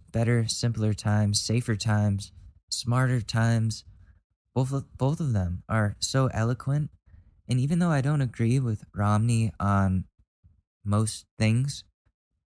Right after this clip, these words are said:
I could still respect him as a decent politician and an actual successful businessman. Obama still obviously took him to school in those debates. No one beats Barry O. And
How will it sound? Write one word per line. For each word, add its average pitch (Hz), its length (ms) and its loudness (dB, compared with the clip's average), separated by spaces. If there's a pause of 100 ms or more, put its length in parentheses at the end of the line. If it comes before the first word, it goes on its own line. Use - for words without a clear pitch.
(160)
I 127 80 -4
could 131 140 -4
still 143 260 -2
respect 123 560 -2
him 113 140 2
as 101 160 0
a 101 60 0
decent 95 460 -2
politician 95 720 0 (380)
and 110 140 2
an 107 120 2
actual 101 720 0
successful - 640 -4
businessman. 87 640 -2 (1040)
Obama 143 420 0
still 135 380 -2
obviously 110 540 0
took 113 240 -6
him 110 100 0
to 101 100 0
school 117 760 -4 (280)
in 101 140 0
those 95 180 2
debates. 95 640 -2
No 113 180 2
one 127 180 2
beats 104 240 0
Barry 98 380 2
O. 104 280 2 (1080)
And 104 380 0